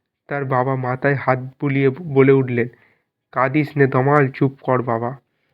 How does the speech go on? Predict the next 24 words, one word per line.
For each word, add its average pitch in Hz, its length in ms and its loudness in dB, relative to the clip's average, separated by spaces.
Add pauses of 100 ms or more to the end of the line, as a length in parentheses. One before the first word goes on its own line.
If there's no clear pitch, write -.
(240)
এভাবে 143 380 2
কাঁদলেই 139 520 2
কি 139 140 -6
তার 135 260 2
দাদুমণি 135 560 2
ফিরে 135 280 2
আসবে? 143 400 -4 (640)
বরং 160 360 0 (100)
তোর 147 220 0
কি 151 180 0
অবস্থা 143 480 0
দেখেই 135 360 -2
কষ্টই 135 460 -2
বেশি 131 340 -4
পাবে। 127 300 -4 (420)
আমি 151 300 -2
জানি 143 300 0
রে, 120 180 -2 (500)
তোকে 143 400 0 (120)
বাবা 127 340 2 (340)
প্রাণের 139 420 2
থেকেও 143 240 0
বেশি 131 320 0
ভালোবাসতো, 127 600 -2